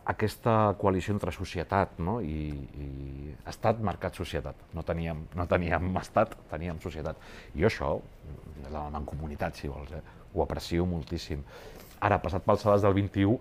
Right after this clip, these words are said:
en algunes lògiques, en algunes lògiques veig més interessos de mercat que no de, que, que no, que no socials, eh? Però aquesta idea de que ho fem a torn a llom, ho fem entre tots i ens hem d'inventar com fem les coses, i sistemes de la mateixa història de la Caixa, eh?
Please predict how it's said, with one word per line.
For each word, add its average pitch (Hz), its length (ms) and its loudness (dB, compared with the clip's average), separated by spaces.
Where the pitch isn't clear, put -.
en 90 120 0
algunes 101 460 4
lògiques, 113 500 4
en 90 80 -8
algunes 90 320 -4
lògiques 95 440 0
veig 80 260 2
més 90 200 4
interessos 85 400 2
de 92 80 6
mercat 82 280 0
que - 100 -2
no 85 100 0
de, 87 200 0
que, - 120 -8
que - 120 -2
no, 80 260 -4
que 95 80 0
no 82 140 0
socials, 76 480 -4
eh? - 80 -4
Però 85 120 2
aquesta 95 280 2
idea 101 200 8
de 92 100 6
que 90 280 4
ho 87 80 -2
fem 87 180 -2
a 95 40 2
torn 87 240 2
a 80 60 4
llom, 92 200 2
ho 87 40 0
fem 92 160 0
entre 90 240 0
tots - 260 4
i 85 100 2
ens 85 160 2
hem 90 140 4
d'inventar 90 540 4
com 92 160 2
fem 85 180 0
les 82 160 -4
coses, 117 460 -2
i 80 80 -6
sistemes 82 500 -4
de 78 80 -6
la 71 60 -10
mateixa 76 260 -6
història 92 260 0
de 65 80 -4
la - 80 -10
Caixa, 71 380 -4
eh? - 40 -6